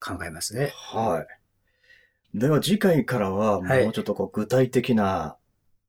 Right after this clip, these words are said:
Speaker 2: え、具体化していくっていうことですかね。
Speaker 1: そうですね。
Speaker 2: はい。
Speaker 1: はいはい。もうちょっと深いところから考えを作っていきたいなって、
Speaker 2: はい。
Speaker 1: と思いますですね。
Speaker 2: はい。
Speaker 1: はい。
Speaker 2: では次回以降は、こう、具体化っていうか、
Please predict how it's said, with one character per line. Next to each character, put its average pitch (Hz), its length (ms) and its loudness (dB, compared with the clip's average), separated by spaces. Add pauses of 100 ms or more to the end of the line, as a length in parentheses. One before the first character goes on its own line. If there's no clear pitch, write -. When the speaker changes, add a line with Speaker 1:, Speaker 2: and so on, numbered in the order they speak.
(500)
Speaker 2:
え、 113 80 -6
具 113 120 -8
体 113 160 0
化 110 80 2
し - 80 -4
て 143 80 0
い - 20 0
く 165 120 -2
っ - 20 -8
て - 300 -12
い - 20 -6
う - 0 -
こ - 0 -
と - 0 -
で - 0 -
す - 60 0
か 202 60 8
ね。 220 80 10
Speaker 1:
そ 160 60 4
う - 20 2
で 147 60 2
す 156 140 -2
ね。 151 80 6
Speaker 2:
は 135 140 2
い。 - 20 -2
Speaker 1:
は 147 180 6
い - 40 -4
は 113 120 0
い。 - 160 -10 (200)
も 196 80 2
う 214 40 -2
ち 294 100 0
ょ - 40 2
っ - 40 -8
と - 80 2
深 160 240 2
い 151 80 8
と 147 100 0
こ 123 120 -2
ろ 120 80 -2
か 113 120 -4
ら 104 220 -4 (260)
考 127 300 0
え 113 120 2
を 104 280 -6
作 - 240 -10
っ - 40 -20
て 110 160 -4
い - 40 -20
き - 60 -20
た 101 160 -4
い 104 60 -8
な 175 160 6
っ - 140 -2 (120)
て、 - 100 -20
Speaker 2:
は - 140 -4
い。 - 140 -12 (220)
Speaker 1:
と 135 120 2
思 107 220 -4
い 98 40 -8
ま 87 120 -10
す - 80 -6
で - 60 -14
す - 100 -8
ね。 156 200 -2 (180)
Speaker 2:
は - 380 0
い。 143 120 -2 (140)
Speaker 1:
は 107 200 -4
い。 113 120 -2
Speaker 2:
で 127 140 6
は 117 240 4
次 117 160 -2
回 123 260 2
以 120 80 -2
降 107 280 2
は、 123 280 6
こ 110 140 0
う、 110 80 0
具 110 180 -2
体 117 420 0 (120)
化 117 120 -2
っ - 80 -6
て - 140 -4
い 127 40 2
う - 20 0
か、 - 300 0